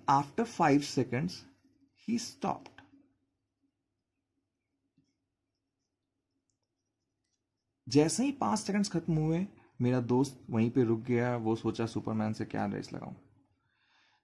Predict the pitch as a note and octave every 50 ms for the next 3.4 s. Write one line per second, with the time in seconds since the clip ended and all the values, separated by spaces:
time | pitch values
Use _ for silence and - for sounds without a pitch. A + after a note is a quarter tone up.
0 | - D#3 D3+ - F#3 G3+ G#3 G3+ F#3 F3 C#3+ C#3+ C#3+ C#3+ D#3+ D3 C#3+ B2+ B2 -
1 | B2+ A#2+ C3 D#3+ - - - _ _ _ _ - - - F3+ F#3 E3 - - G3
2 | F#3+ G3 G3+ G#3 G3+ E3 C3 - B2+ B2 B2 C#3 D3 - - - C3 - - A2
3 | G#2+ G#2+ - - G#2+ G#2+ G#2+ A#2+